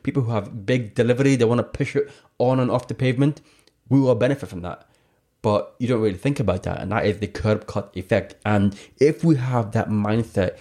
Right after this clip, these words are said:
when it comes to the social model of disability, then you never know what we can get out of it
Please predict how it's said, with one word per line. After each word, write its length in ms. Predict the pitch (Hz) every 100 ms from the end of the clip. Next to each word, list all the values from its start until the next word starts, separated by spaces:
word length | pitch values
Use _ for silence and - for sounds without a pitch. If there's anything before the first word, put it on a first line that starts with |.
| - -
when 160 | 104
it 100 | 104
comes 280 | - 120 117
to 100 | 120
the 100 | 104
social 460 | - 110 110 - 113
model 400 | 101 104 104 104
of 120 | 98
disability, 720 | 104 92 117 135 - 101 - - - _
then 200 | 135 139
you 200 | 151 190
never 320 | 208 196 202 160
know 440 | 185 170 107 - -
what 500 | - 90 113 135 -
we 120 | 127
can 160 | 117 113
get 160 | 113 98
out 200 | 117 110
of 80 |
it 160 | 98